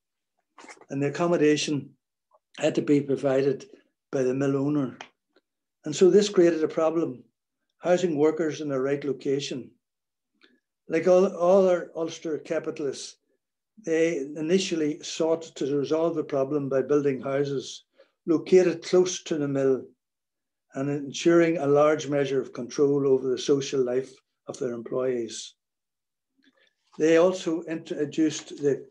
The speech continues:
cooperative society. They had, uh, shops,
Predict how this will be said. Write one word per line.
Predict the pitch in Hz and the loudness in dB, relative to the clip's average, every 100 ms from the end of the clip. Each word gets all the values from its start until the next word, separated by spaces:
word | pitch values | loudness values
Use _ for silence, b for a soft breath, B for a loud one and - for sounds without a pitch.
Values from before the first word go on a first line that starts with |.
| - | -4
cooperative | 151 160 175 156 | -2 0 -2 -2
society. | 165 151 - 139 131 127 110 - _ _ _ _ _ _ _ - | -6 -6 -2 0 0 -2 -6 -12 _ _ _ _ _ _ _ 0
They | 147 | 2
had, | 143 147 147 | 2 0 -2
uh, | 151 | -6
shops, | 135 - 160 160 - - - - | -10 -2 0 0 -6 -12 -12 -14